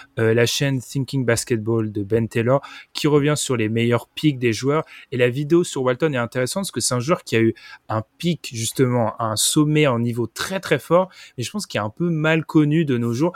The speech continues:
Enfin, personnellement, moi, c'est très mal connu de ma personne,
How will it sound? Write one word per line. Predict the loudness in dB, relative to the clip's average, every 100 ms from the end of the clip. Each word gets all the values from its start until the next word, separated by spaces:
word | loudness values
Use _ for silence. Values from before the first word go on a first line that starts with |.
| -6 -6
Enfin, | -2
personnellement, | 0 2 2 2 2
moi, | 0
c'est | -2 -6 _ _ -16
très | -4 0
mal | 2 2
connu | 0 0 0
de |
ma | -2
personne, | -2 -2 0 -2